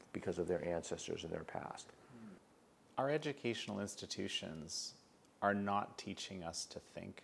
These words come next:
Speaker 1: They're corrupt.
Speaker 2: Yeah. Oh, you're using the word again. Because,
Speaker 1: Well, they are
Speaker 2: right.
Speaker 1: corrupt.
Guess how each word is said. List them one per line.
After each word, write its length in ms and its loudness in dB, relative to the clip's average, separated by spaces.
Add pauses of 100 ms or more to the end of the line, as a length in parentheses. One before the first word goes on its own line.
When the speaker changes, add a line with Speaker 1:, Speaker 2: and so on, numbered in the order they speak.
Speaker 1:
They're 140 8
corrupt. 460 8 (680)
Speaker 2:
Yeah. 140 -6 (320)
Oh, 80 10
you're 160 8
using 380 6
the 80 12
word 260 10
again. 300 4 (320)
Because, 260 8
Speaker 1:
Well, 80 12
they 140 12
are 60 12
Speaker 2:
right. 140 12
Speaker 1:
corrupt. 420 6